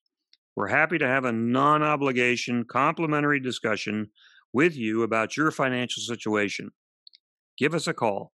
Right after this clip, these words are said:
Let's talk. Disclaimer. The information provided here is general and intended as educational in nature. It is not intended, nor should it be considered as tax,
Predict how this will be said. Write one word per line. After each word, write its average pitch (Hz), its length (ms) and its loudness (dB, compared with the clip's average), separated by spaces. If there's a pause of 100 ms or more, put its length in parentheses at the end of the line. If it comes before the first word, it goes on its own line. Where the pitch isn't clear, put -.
(160)
Let's - 220 -2
talk. 104 280 0 (1400)
Disclaimer. 135 580 0 (920)
The 107 100 0
information 143 600 0
provided 156 480 2
here 143 300 4
is 117 160 -2
general 127 680 -2
and 117 120 -2
intended 127 480 0
as 117 160 0
educational 131 720 -2
in 139 100 0
nature. 165 440 -4 (460)
It 113 160 -2
is 107 160 -2
not 120 240 2
intended, 147 500 -2
nor 131 200 2
should 135 220 -4
it 131 80 0
be 127 120 0
considered 147 640 0
as 117 240 -2
tax, - 540 -2